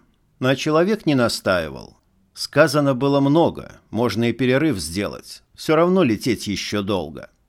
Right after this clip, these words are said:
Однако, бросив взгляд на приборы, Марат обнаружил, что гневный боец несётся по свёрнутому пространству намного быстрее, чем был способен скоростной экспедиционный корабль "Аунага".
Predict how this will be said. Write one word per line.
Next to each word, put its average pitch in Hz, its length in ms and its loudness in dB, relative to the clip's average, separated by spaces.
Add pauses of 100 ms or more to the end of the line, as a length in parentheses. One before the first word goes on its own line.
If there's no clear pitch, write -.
(400)
Однако, 127 540 4
бросив 202 440 4
взгляд 135 460 2
на 170 120 4
приборы, 135 720 0
Марат 123 400 2
обнаружил, 123 920 -2
что - 340 -2
гневный 131 640 0
боец 123 720 0
несётся 139 580 0
по 139 140 0
свёрнутому 139 720 0
пространству 139 800 0
намного 139 480 2
быстрее, 143 840 0
чем 120 240 0
был 120 160 0
способен 127 640 -2
скоростной 123 640 0
экспедиционный 113 840 -4
корабль 104 560 0
"Аунага". 101 680 -2